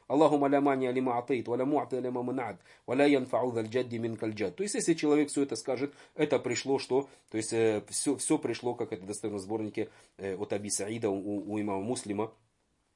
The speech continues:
Э, все это пришло, то есть, пришло в, в достоверных хадитах все эти, все эти дуа. Либо человек сразу "Раббана лякаль хамд", э, и будет говорить, что "Хамдан катиран тайбан баракан фи раббана лякаль хамд, миль ас-самавати ва миль аль-ард"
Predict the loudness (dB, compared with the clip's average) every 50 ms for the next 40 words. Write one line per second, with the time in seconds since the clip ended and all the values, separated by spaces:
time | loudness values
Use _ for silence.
0 | _ _ -8 -8 -6 -6 0 2 2 2 2 0 0 -2 -2 -4 -6 -4 -2 -2
1 | -2 0 -2 -2 -4 -6 -12 _ _ -10 -10 -4 -2 -2 -2 -2 -4 -12 -20 -20
2 | -20 _ _ _ _ -20 -20 -18 -16 -16 -10 -6 -6 -6 -4 -4 -2 0 0 0
3 | 0 -4 -6 -6 -8 -6 -6 -6 -6 -8 -10 -8 -6 -4 -4 -4 -4 -2 -4 -4
4 | -4 -6 -14 -20 _ _ -10 -6 -4 -4 -4 -4 -6 -8 -10 -10 -6 -4 -4 -2
5 | -2 -4 -6 -8 _ _ _ _ _ -8 -6 -2 -2 -2 -2 0 -2 -2 -2 -2
6 | -2 -2 -2 0 0 -2 -2 -2 -2 -2 -2 -2 -2 -2 -2 -4 -6 -6 -6 -4
7 | -4 -4 -4 -4 -8 -14 _ _ _ _ _ _ _ _ _ -8 -6 -4 -4 -4
8 | -4 -4 -6 -4 -2 -4 -2 0 0 2 2 0 0 -4 -4 -2 -2 -2 -2 -4
9 | _ _ _ -10 -4 -2 -2 0 0 0 -2 -2 -4 -4 -4 -2 -2 -2 -2 -2
10 | -2 -4 -4 -2 -2 -2 -2 -2 0 0 -2 -2 -2 -6 -10 -4 -4 -2 -2 -2
11 | -2 -2 -4 -2 -4 -4 -4 -6 -8 -8 -6 -6 -8 -4 -4 -2 -2 -2 -4 -6
12 | -6 -6 -4 -4 -2 -2 -2 -2 -4 -4 -6 -4 -6 -6 -6 -6 -4 -2 -4 -4
13 | -4